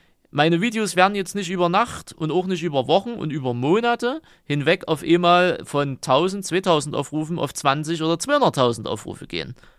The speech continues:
Funktioniert nicht. Das ist unrealistisch. Deswegen,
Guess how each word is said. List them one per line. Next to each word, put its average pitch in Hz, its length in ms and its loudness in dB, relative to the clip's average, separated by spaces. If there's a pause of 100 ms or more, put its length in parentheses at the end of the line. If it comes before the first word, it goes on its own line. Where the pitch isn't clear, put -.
(220)
Funktioniert 226 600 0
nicht. 120 260 -4
Das 120 140 -2
ist 160 140 -6
unrealistisch. 117 1080 -2
Deswegen, 147 540 -2